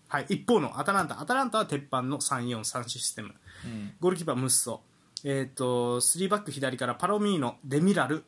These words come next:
Speaker 1: トロイ。
Speaker 2: うん。
Speaker 1: はい。ボランチ二枚がフロイラー、デローン。
Speaker 2: うん。
Speaker 1: 復活しましたね、デローンが。戻ってきました。
Speaker 2: うん。
Speaker 1: フロイラーも戻ってきました。そして、えーと、左にメーレ、右ザッパコスタ。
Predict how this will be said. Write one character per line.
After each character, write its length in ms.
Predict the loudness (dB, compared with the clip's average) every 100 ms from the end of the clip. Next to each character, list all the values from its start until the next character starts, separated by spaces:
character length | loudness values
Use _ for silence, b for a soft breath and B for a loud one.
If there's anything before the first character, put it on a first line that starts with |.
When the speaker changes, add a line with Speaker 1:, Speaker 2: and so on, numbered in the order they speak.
| -4
Speaker 1:
ト 120 | 0
ロ 140 | 0 0
イ。 80 | -8 _ -12
Speaker 2:
う 40 |
ん。 260 | -8 -8 -10 -12
Speaker 1:
は 80 | -8
い。 60 | -2
ボ 120 | 0
ラ 100 | 0
ン 60 |
チ 100 | 0
二 80 | 0
枚 180 | 2 2
が 140 | 2
フ 120 | 0 2
ロ 140 | 4
イ 60 | 4
ラ 200 | 4 2
ー、 20 |
デ 80 | 0
ロ 100 | -2
ー 40 |
ン。 240 | -4 -8 -16 _
Speaker 2:
う 20 | -10
ん。 160 | -10 -10
Speaker 1:
復 160 | -10 -6
活 200 | -4 -4
し 60 |
ま 80 | -4
し 60 | -6
た 80 |
ね、 140 | -6 -4
デ 80 | -4
ロ 100 | -4
ー 40 |
ン 100 | -6
が。 220 | -8 -12 -14
戻 180 | -6 -6
っ 40 | -4
て 80 |
き 80 | -6
ま 80 | -6
し 60 | -8
た。 60 |
Speaker 2:
う 20 |
ん。 20 | -2
Speaker 1:
フ 60 |
ロ 100 | 0
イ 40 | 4
ラ 120 | 2
ー 20 |
も 120 | 2
戻 140 | -2 -4
っ 40 |
て 80 | -6
き 100 | -12
ま 80 | -8
し 120 | -8
た。 60 | -10 b b b b b b
そ 100 | -2
し 80 | 0
て、 140 | 2
え 40 | 2
ー 40 |
と、 200 | 2 0
左 340 | 0 0 2 2
に 200 | 2 0
メ 180 | 0 0
ー 40 |
レ、 160 | -2 -2
右 280 | 0 0 0
ザ 140 | 2 2
ッ 60 |
パ 80 | 0
コ 140 | -4
ス 100 | -2
タ。 80 | -4